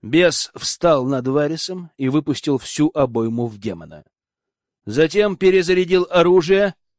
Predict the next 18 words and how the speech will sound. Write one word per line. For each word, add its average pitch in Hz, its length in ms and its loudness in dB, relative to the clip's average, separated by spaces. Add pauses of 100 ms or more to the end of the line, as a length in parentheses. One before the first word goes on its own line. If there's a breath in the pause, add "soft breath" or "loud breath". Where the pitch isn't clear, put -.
(240)
чтобы 175 340 0
ещё 160 680 0
раз 151 380 -4
опустошить - 760 -6
магазин. 101 720 -8 (420)
И 131 120 -4
только 170 280 0
после 233 280 -4
того, 220 220 0
как 202 180 -2
от 175 200 0
демона 160 480 0
осталась 147 520 -2
только 160 240 -4
кровавая 185 840 2
каша, 127 760 -2 (840)
Ривус 139 460 -2
ощутил, 131 840 -4